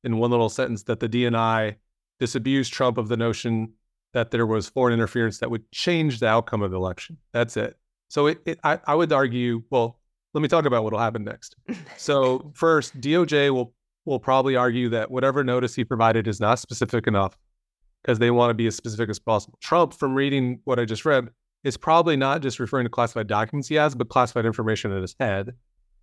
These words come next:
Speaker 1: Um, so D O J would have to be <laughs> very specific. Think about that exercise. Or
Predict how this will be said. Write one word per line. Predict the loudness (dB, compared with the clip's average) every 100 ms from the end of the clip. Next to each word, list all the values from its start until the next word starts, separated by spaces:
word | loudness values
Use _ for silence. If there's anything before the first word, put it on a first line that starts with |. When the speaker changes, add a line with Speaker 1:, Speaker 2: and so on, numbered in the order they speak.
| _ 2
Speaker 1:
Um, | 4 4 0
so | -2 0 0
D | 0
O | 0
J | 0
would | 0
have | -2 -4
to |
be | -4 0
<laughs> |
very | 0 0
specific. | -4 -4 -2 0 -4 -4
Think | -2 0
about | 0 0
that | 0
exercise. | 0 -4 -4 -2 -4 -6 _ _ -10
Or | 0